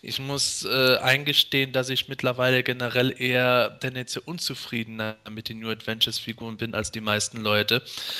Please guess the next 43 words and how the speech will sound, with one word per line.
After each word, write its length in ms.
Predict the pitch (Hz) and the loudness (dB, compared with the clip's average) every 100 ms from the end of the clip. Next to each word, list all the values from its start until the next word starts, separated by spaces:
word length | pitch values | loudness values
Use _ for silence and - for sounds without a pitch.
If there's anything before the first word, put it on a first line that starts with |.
| - - | -8 -6
weil 280 | - 110 117 | 4 6 6
ich 140 | 117 107 | 4 2
eben, 380 | 117 113 110 | 0 -2 -8
wie 120 | 113 117 | -4 -4
im 100 | 120 | -4
Fall 220 | - 117 | 0 0
von 200 | - 117 | -2 -6
Karate 420 | 113 110 113 127 | 0 2 2 2
ja 160 | 113 113 | 2 2
gesagt 480 | 113 113 113 113 | -2 2 2 2
hab, 120 | 117 - | -4 -10
das 200 | 110 110 | -12 -6
Recycling 520 | - 110 117 - 117 | -4 0 0 -2 -12
ist 140 | 113 | -12
mir 100 | 113 | -12
zum 200 | - 110 | -12 -14
Teil 180 | - 107 | -4 -2
dann 160 | 104 104 | -2 -4
doch 200 | 110 - | -8 -6
zu 280 | - - 143 | -6 -6 -8
groß. 460 | - 143 143 - - - - - - - | -8 -4 -4 -4 -12 -16 -12 -10 -10 0
Jetzt 220 | 127 120 | 2 4
bei 120 | 127 120 | 4 4
New 160 | 127 | 2
Adventures 580 | 120 - 117 117 147 - | -2 2 2 2 -2 -4
He-Man 320 | 135 131 110 | -8 -10 0
wär's 200 | 120 123 | 2 2
für 180 | - 113 | -2 -8
mich 380 | 120 156 - - _ _ _ - - - | -4 -2 -2 -4 _ _ _ -10 -6 6
ganz 300 | 135 185 - | 6 6 -4
persönlich 680 | - 156 123 131 165 175 - | -4 -4 -2 -4 -2 -2 0
schon 420 | - 143 165 147 | -2 -2 -2 -2
sehr 300 | 123 139 123 | 4 4 4
wichtig, 340 | 120 - 120 | -4 -2 -2
dass 240 | 117 - - | -2 -4 -4
diese 500 | 117 117 117 117 110 | -4 2 2 4 6
Weltraumsachen 1200 | 113 135 - 127 123 123 127 113 113 113 117 107 | 4 4 0 -6 -6 -6 -12 -8 -2 0 -2 -8
auch 300 | - 110 - | -8 -10 -6
dazu 400 | 104 - - 107 | -8 -6 -8 -4
kämen, 360 | - 110 107 101 | 0 0 -2 -4
weil 120 | 101 | -4
das 280 | 101 113 - | 0 -2 0
eigentlich 640 | 117 117 120 - - 113 | 0 -2 -4 -12 -6 -4